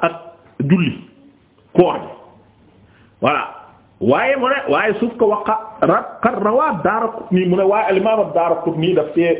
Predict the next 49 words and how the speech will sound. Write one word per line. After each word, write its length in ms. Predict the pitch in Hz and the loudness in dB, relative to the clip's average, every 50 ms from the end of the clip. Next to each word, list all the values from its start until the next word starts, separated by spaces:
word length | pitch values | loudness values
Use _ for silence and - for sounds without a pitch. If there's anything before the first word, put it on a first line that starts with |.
| - - - | -4 -4 0
solo 280 | 151 151 151 143 139 139 - | 2 2 2 2 0 0 0
fiihi 260 | 175 175 127 127 139 | 0 2 2 4 2
laa 160 | 160 165 175 170 | 2 2 0 -2
qadaa 360 | - 156 - - 117 90 123 | -2 -2 0 0 0 0 -2
alayhi, 220 | 120 117 110 98 - - - - - - - - - | 0 0 0 -2 -2 -8 -14 -20 -20 -20 -20 -8 2
moom 240 | - 175 233 254 233 | 2 2 2 2 0
solo 220 | 254 262 262 277 269 | 0 0 2 2 0
na 80 | 247 | 0
hadis 280 | 214 226 226 202 208 165 | -2 -2 0 0 0 0
bi 160 | 165 170 190 185 240 | 0 -2 0 2 0
indi 180 | 233 247 240 226 | 0 0 -2 0
ko 140 | - 202 190 - | 0 0 2 2
ci 240 | 226 262 269 - - | 0 -2 -2 0 0
terme 320 | - 240 - 214 202 196 196 - - - - - - | 2 2 2 0 -2 -2 -2 -4 -8 -12 -16 -8 0
yoneen 300 | 170 185 208 247 254 247 - | 2 2 2 2 -2 -2 -2
saa 160 | 220 220 208 - | -2 -2 0 0
sam 160 | 190 185 185 180 | 0 0 2 2
ne 80 | 175 170 | 0 2
ko 200 | 175 160 156 - - - - - - - | 0 0 -2 -4 -10 -16 -20 -10 0 2
waa 180 | 151 202 254 262 | 2 2 2 0
ji 100 | 247 254 | -2 0
nga 100 | 247 247 | 0 0
xam 160 | 220 226 208 196 | 0 0 0 0
daa 140 | 196 196 202 | 0 2 4
woor 220 | 202 196 190 185 | 4 4 4 2
lekk 220 | 185 185 185 - 180 | 2 0 0 0 0
mu 140 | 170 180 | 0 0
ne 100 | 180 180 175 180 | 0 0 0 2
kooku 280 | 190 190 190 190 180 | 0 0 2 0 0
nag 200 | 170 175 180 175 - | 0 0 0 2 2
continuer 420 | 185 180 180 180 165 160 165 156 160 | 2 2 4 0 0 0 0 0 2
kooram 460 | 165 160 147 135 131 135 151 196 262 - - - - - _ - - _ - | 2 2 2 2 2 0 0 -2 -4 -6 -10 -18 -20 -20 _ -20 -20 _ 0
Yàlla 400 | 127 135 165 185 185 180 175 165 151 139 | 2 2 4 4 2 2 2 2 2 2
borom 280 | 160 180 185 180 175 | 2 2 2 2 0
bi 80 | 175 175 | 0 -2
tabaaraka 440 | 170 170 165 170 165 165 156 151 156 | 0 0 0 2 0 0 0 0 -2
wa 40 | 151 - | 0 0
taala 300 | 156 151 151 147 143 143 | 0 2 2 0 0 0
moo 200 | 143 147 160 156 | 0 0 0 2
ko 100 | - 151 | 2 2
leel 200 | 143 143 147 151 | 2 2 0 0
moo 180 | 147 143 151 147 | 0 0 0 0
ko 100 | 147 147 | 0 0
naan 200 | 147 135 131 127 | 0 0 0 0
dal 160 | 131 135 135 | 0 0 2
ta 120 | 147 143 135 - 127 | 0 0 0 0 -2
du 80 | 131 131 | -2 0
fay 180 | - 120 113 | 2 0 0
dara 220 | 107 98 82 65 | 0 0 -2 -4